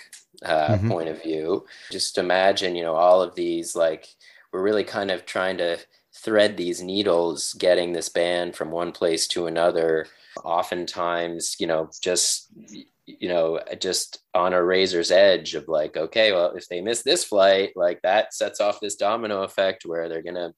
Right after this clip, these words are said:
Speaker 1: where the next few shows are gonna be in jeopardy, and it's gonna cost, you know, a ton of money to,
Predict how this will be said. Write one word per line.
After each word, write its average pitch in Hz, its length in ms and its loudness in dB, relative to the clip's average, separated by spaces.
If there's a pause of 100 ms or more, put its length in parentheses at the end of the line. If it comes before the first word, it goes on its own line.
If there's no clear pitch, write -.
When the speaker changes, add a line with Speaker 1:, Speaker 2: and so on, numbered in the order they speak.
Speaker 1:
where 82 280 -6 (400)
the - 80 -2
next 95 260 0
few 107 200 4
shows 113 400 4
are 87 100 4
gonna 87 160 2
be 87 140 4
in 87 100 2
jeopardy, 85 600 4
and 78 100 -4
it's 76 100 -8
gonna 80 220 -2
cost, 87 520 2 (160)
you 92 120 -4
know, 76 140 0
a 82 100 2
ton 117 340 -2
of 117 80 2
money 113 300 2
to, 101 400 2